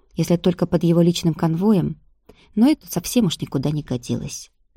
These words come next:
Вот и пришлось соврать всем, что дурной ректор затаил зло и назначил отработку за неудачный реферат. И пускай Айрик в глазах остальных выглядит злобным драконом, зато у меня железное алиби, кристально чистая репутация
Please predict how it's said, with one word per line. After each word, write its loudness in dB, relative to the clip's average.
Вот 2
и 6
пришлось 0
соврать 2
всем, -2
что -2
дурной 6
ректор 0
затаил -4
зло -2
и 0
назначил 4
отработку -2
за 0
неудачный 0
реферат. -8
И 0
пускай 2
Айрик 2
в -12
глазах 0
остальных -2
выглядит -2
злобным 0
драконом, 0
зато 2
у 2
меня 4
железное 0
алиби, -4
кристально 2
чистая -4
репутация -4